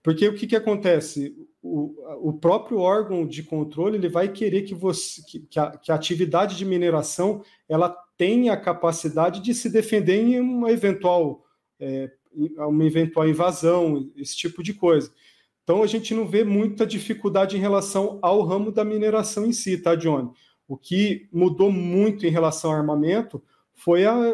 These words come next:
a, a população civil mesmo, em relação às, aos caques, né? Aos colecionadores, atiradores, né? Então, isso houve muita mudança. Agora, em relação específica à,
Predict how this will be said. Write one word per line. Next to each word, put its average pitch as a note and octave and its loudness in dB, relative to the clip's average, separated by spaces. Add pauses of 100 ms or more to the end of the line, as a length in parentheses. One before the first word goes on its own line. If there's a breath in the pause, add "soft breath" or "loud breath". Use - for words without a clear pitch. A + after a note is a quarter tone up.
(140)
a, D#3+ 0 (300)
a D#3 -8
população F#3+ 0
civil A3 -2
mesmo, C3 0
em - -16
relação D3+ 0
às, - -6
aos D#3 0
caques, E3 0
né? D3+ -6 (420 soft breath)
Aos C3+ -14
colecionadores, D3+ 0
atiradores, D3+ 0
né? D#3 0
Então, E3+ 0 (480 loud breath)
isso F#3+ 0
houve G#3 4
muita G3+ -2
mudança. G3+ 0
Agora, F3+ 2
em F3+ 2
relação F#3+ 0
específica F#3 0
à, D3 -2